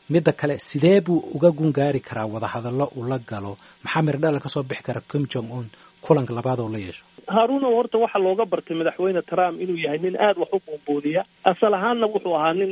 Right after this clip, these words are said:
Speaker 2: eh, wax gada oo baayac mushtari ah. Marka waxyaabahan uu, eh, hadalladiisa mar walba buunbuunin baa ku jirta. Eh, waxaad ogeyn, eh, kulankii hore uu la kulmay hogaamiyaha Waqooyiga Kuuriya,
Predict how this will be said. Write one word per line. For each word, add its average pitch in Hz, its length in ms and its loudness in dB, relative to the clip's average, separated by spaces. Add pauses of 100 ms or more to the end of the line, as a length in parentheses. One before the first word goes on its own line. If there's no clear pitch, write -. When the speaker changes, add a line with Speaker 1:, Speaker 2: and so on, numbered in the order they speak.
Speaker 2:
eh, 165 240 0
wax - 240 -8
gada 170 320 2
oo 147 360 2
baayac 151 220 2
mushtari 170 400 0
ah. 165 60 -2
Marka 160 260 -4
waxyaabahan 175 540 2
uu, 170 100 -16 (300)
eh, 156 160 2 (180)
hadalladiisa 214 600 0
mar 190 160 2
walba 165 260 2 (100)
buunbuunin 170 520 -2
baa 156 100 6
ku - 160 -10
jirta. - 320 -2 (460)
Eh, 185 100 6
waxaad 202 480 0
ogeyn, 170 300 0
eh, 160 120 0
kulankii 208 380 -2
hore 180 260 0
uu 165 140 -2
la 190 60 0
kulmay 160 280 -2
hogaamiyaha 151 540 0
Waqooyiga 156 320 -2
Kuuriya, 165 420 0